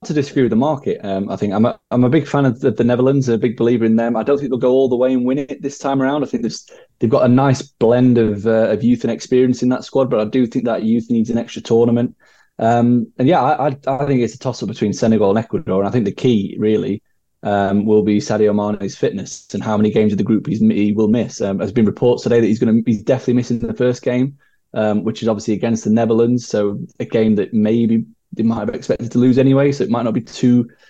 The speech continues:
detrimental if he's back for game two. Um, but yeah, I, I'm interested to hear what Simon thinks, because personally, I think Ecuador could be a bet at that price to, uh, to qualify. You're getting plus one oh eight. Um,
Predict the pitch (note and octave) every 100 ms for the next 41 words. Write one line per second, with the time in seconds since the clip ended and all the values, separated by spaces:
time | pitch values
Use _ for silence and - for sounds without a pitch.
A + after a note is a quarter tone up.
0 | _ - A2+ - A#2+ A#2 A#2 A2+ B2 -
1 | - A2 A#2 A2+ - A#2 G2 - _ _
2 | - G#2+ G#2+ G#2+ - B2+ D3 A#2+ C#3+ C#3+
3 | D3+ F#3+ G3+ F3 E3 D#3 B2 - C3 C3
4 | G#2+ G2+ F#2+ - A#2 - - A#2+ - D3+
5 | C#3+ B2 A#2 A#2+ A#2+ B2 G#2+ A#2 - A2+
6 | A2 G#2 - A2 - G#2+ F#2+ A2+ G2+ G2+
7 | G2+ _ - - A2 G2+ - - G#2 G#2
8 | G2+ F#2+ G#2+ - A#2 G#2+ - G2 G#2 A2
9 | G#2 - A#2 - A2 G#2+ G#2 G#2 A2 -
10 | _ _ - G#2+ G#2+ G#2+ G#2+